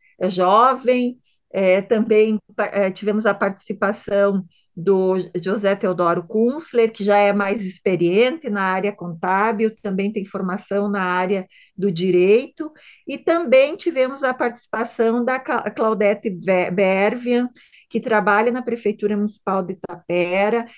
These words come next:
e que também está envolvida, Tânia, aqui eu queria fazer um, um reforço a toda a comunidade, ela também está envolvida no Condica,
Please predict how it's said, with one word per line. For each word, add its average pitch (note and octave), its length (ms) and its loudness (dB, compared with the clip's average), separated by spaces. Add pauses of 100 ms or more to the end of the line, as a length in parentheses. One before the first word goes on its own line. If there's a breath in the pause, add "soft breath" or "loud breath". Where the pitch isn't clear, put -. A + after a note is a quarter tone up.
(100)
e A#3 60 -6
que B3 140 -4
também C#4 460 2
está C4 320 -4
envolvida, G3+ 1080 0
Tânia, G3 400 -2
aqui G3+ 240 -4
eu A#3 60 -2
queria G#3+ 280 -2
fazer G3+ 400 -2
um, G3 300 -2 (180)
um G3+ 100 2
reforço G#3 760 0
a - 40 -6
toda - 440 2
a B3+ 80 -4
comunidade, G3 960 -2 (400 loud breath)
ela A#3 240 4
também B3+ 300 0
está A3+ 320 -2
envolvida A3 640 -2
no B3 160 -4
Condica, A3+ 920 -4